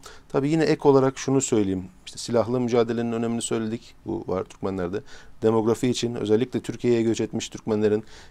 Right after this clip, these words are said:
geri dönmesi gerektiğini söyledik. Bu da var ve en önemli husus bu ikisiyle birlikte bir Türkmenlerin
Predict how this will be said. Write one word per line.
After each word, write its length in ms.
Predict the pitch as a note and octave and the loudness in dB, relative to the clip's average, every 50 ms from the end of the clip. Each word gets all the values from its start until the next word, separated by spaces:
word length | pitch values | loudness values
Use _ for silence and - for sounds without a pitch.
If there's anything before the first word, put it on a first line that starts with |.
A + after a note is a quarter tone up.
| - - | -10 -4
geri 220 | F#2 F#2+ G#2+ A2 | 0 0 2 4
dönmesi 380 | A2 G#2+ G#2 G#2 G2 - - F#2+ | 4 4 2 2 0 0 0 0
gerektiğini 500 | F#2+ F#2+ F#2 F2+ F#2 - F#2 F2+ F2+ E2+ | 0 0 0 -2 -2 -4 -4 -4 -4 -4
söyledik. 480 | - - G2 F2+ F2+ F#2 B2+ C#3 - - - - - - - | -2 -2 -2 -2 -2 -4 -6 -10 -12 -14 -18 -18 -16 -12 -6
Bu 80 | - A#2+ | -2 2
da 100 | A2+ A2 | 2 4
var 200 | A#2+ D3 D3+ D3 | 4 4 2 2
ve 180 | D3 D#3 - - - | 2 0 0 0 2
en 160 | D#3 F3 F#3 | 2 4 6
önemli 360 | F3+ D#3 C#3+ C3+ B2+ B2 A#2 G#2+ | 6 6 6 6 4 4 2 2
husus 540 | - B2 A#2 - - B2 C3+ - - - | 0 0 0 0 0 0 0 -2 -4 -4
bu 140 | - A2 A2 | -2 -2 -2
ikisiyle 340 | G#2 - - - A2 G2+ G2 | -2 -2 -2 -2 0 0 0
birlikte 340 | F#2 F#2 F#2 - - D#3+ C#3 | -2 -4 -6 -4 -4 -2 -2
bir 180 | C3+ C#3 C#3 - - - - - - - | -2 -2 -4 -6 -20 -20 -20 -20 -16 -10
Türkmenlerin 680 | - - D3 - C#3+ C3+ B2+ A#2+ G#2+ G2 G#2 B2 D3 | -8 -8 -4 0 2 2 4 6 6 4 4 2 -2